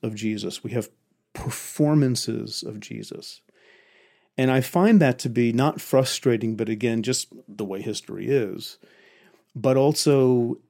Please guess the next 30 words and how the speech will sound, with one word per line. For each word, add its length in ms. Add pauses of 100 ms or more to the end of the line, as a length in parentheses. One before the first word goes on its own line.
(140)
very 280
encouraging, 1040
at 120
least 300
to 120
me 300
spiritually, 840
because, 480
you 60
know, 100
what 200
we 260
do 500 (960)
is, 460
you 80
know, 140
I 100
think 200
we 100
have 160
to 60
take 280
those 220
scripts, 640
those 260
performances, 800
those 240
enactments 540
very 260
seriously. 880